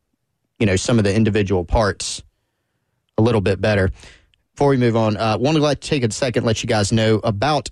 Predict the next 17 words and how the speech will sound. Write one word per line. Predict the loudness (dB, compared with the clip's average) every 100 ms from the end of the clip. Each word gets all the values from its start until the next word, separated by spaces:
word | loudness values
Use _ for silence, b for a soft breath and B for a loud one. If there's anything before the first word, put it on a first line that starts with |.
| -2
Amy | 0 2
Mason | 2 0 -2 -4
Cup | -2 -2 -2
State | -10 -2 -2 -2
Farm. | -2 0 2 0 -2 -4
All | -2 0
across | -2 0 0 0
the | -6
country, | -2 0 2 2 2 0 -2 -18 -4
drivers | 0 2 2 0
are | 0
reaping | 0 0
the | 2
rewards | 4 4 2 -2
of | -4
safer | -2 0 0
driving. | 0 2 2 2 0 -2